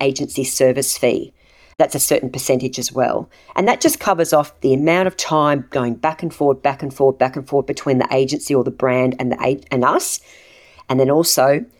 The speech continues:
the talent are paying us a commission based on the fact that we've secured that work, but how much work and effort it took to get that particular job.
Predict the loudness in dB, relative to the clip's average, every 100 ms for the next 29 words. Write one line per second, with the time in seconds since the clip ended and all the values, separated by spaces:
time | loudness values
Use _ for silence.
0 | _ -6 -4 0 2 2 2 0 0 0
1 | -4 -8 -2 -2 0 0 0 -2 _ _
2 | _ 0 0 0 -2 -4 -4 -4 -4 -4
3 | -6 -4 -6 -10 0 4 4 4 0 4
4 | 2 2 -4 -4 _ _ _ -6 -2 -2
5 | -2 -4 0 0 0 _ -6 0 0 0
6 | -4 -6 -6 -6 -8 0 2 2 2 -2
7 | -2 -6 -4 0 0 2 2 2